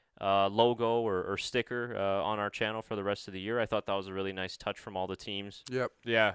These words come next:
Speaker 1: Uh, we were
Speaker 3: awesome.
Speaker 1: saying amazing how quickly <laughs> they were able to turn around all those stickers, and they were on a lot of cars
Speaker 2: However,
Speaker 1: and helmets.
Speaker 2: I hope whoever that sticker shop was in Belgium,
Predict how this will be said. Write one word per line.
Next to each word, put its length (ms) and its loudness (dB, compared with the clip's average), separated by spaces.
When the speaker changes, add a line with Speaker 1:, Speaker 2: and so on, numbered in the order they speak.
Speaker 1:
Uh, 220 -4
we 60 6
were 100 6
Speaker 3:
awesome. 120 2
Speaker 1:
saying 360 6
amazing 480 0
how 100 -4
quickly 400 -4
<laughs> 40 -4
they 120 -2
were 80 0
able 200 -2
to 60 -12
turn 280 -4
around 380 0
all 140 4
those 200 0
stickers, 460 -2
and 180 -8
they 60 -2
were 160 -2
on 200 4
a 40 2
lot 200 4
of 80 -6
cars 280 2
Speaker 2:
However, 120 2
Speaker 1:
and 120 -10
helmets. 520 -4
Speaker 2:
I 120 -4
hope 340 0
whoever 240 2
that 160 0
sticker 300 -10
shop 280 -2
was 220 -8
in 180 -12
Belgium, 460 -2